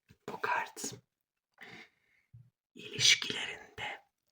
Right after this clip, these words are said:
eee, sırlarını açıkça kimseye paylaşmamaya, söylememeye özen göster. Çünkü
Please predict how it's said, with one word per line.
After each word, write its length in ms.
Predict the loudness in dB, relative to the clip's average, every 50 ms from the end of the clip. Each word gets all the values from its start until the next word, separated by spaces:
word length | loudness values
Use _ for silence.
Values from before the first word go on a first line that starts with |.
| _ -18 -16 -16 -16 -18 -20 _ _ _
eee, 500 | -8 -6 -4 -4 -2 -2 -2 -2 -4 -4 4
sırlarını 1040 | 8 10 12 12 12 10 8 4 0 -2 0 2 2 2 2 0 -2 0 0 2 2 0 0 -4 -10 _ -20 -20 -18 -18 -18 -20 _ _ 0
açıkça 800 | 0 0 4 6 6 8 8 6 6 6 6 8 8 6 4 2 -2 -8 _ _ _ _ -20 _ _
kimseye 840 | -12 -10 -10 -8 0 4 4 4 4 4 2 2 0 0 -2 -4 -10 _ _ _ _ _ _ _ _ _ _ _ _ _ _ _ _ _ _ _ _ _
paylaşmamaya, 1160 | 6 8 8 8 6 4 6 8 8 8 8 6 2 -2 0 0 0 2 2 0 0 -2 -4 0 4
söylememeye 960 | 6 6 6 6 4 2 0 0 -2 -2 -2 -2 -2 0 0 0 0 -2 -4 -4
özen 440 | -2 0 2 4 4 2 2 0
göster. 640 | 0 0 0 -2 -2 -4 -6 -4 -4 -4 -6 -8 -12 -16 _ -20 -18 -18 -16 -16 -18 -20 -18 _ 2 4
Çünkü 400 | 6 6 6 2 -4 -6 -6 -6